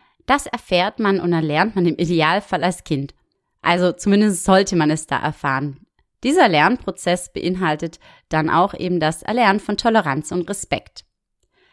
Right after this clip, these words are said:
Jetzt aber zurück zum Humor. Wo ist er verloren gegangen oder was killt den Humor?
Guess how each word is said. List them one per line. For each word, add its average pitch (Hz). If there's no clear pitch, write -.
Jetzt 240
aber 220
zurück 185
zum 220
Humor. 220
Wo 202
ist 381
er 311
verloren 285
gegangen 139
oder 160
was 185
killt 349
den 165
Humor? 147